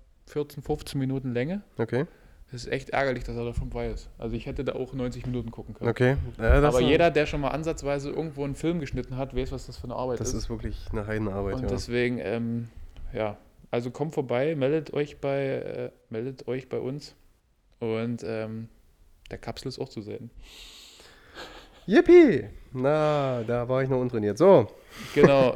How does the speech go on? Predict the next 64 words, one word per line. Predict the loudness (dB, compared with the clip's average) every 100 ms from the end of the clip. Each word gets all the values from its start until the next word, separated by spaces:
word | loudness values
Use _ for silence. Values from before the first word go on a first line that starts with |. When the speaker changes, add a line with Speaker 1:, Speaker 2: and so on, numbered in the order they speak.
| 2
Speaker 2:
<laughs> |
Speaker 1:
so. | 2 4 6 6
Und | 6 4
was, | 2 0 0
was, | 0 2
was, | 0 -2
was | -4 -4
gibt's | -8 -6
denn | -6
jetzt | -4
noch? | 0
Wollen | 2 2
wir |
jetzt | 0 0
mal |
einfach | -2 -2
mal | -2
hier | -2
so | -2
eine | -4
Frage, | 0 0 2 -2
so, | -2 0 0
so, | -2 -6
so |
die | -6 -6
Fragen | 0 2 2
raushauen? | 0 -4 -2 -2 0
Weil | 2
Speaker 2:
Ja. | 4
Speaker 1:
ansonsten | 2 -2 -4 -4
sind | -4
wir | -2
jetzt | -2 -4
hier | -6
ganz | -6 -2
schön, | -2 -2 -6
ganz | -8
schön | -8
ins | -12 -6
Quatschen | -6 -4 -6
gekommen, | -6 -4 -6 -8 -6
Speaker 2:
Ich | -4
Speaker 1:
wie |
jetzt | -4 -4
die |
Folge | -4 -2 -2
so | -2
labrig | 0 0 0 -6 -10
wird. | -8 -10 -10 -18 -12 -2
Speaker 2:
Ja, | 2 2
ich, | 0 -8 -10
ich | -10 -6
hole | -2 0
jetzt | -2 -4 -14 -14
Fragen | -10 -4 -2
raus | 2 2 0
und | -2 -2
dann | 0 0 -2 -2
geht | -2
das | -2
Thema | 0 2
nämlich | 2 0
gleich | -2 -2
weiter. | -2 -2 -2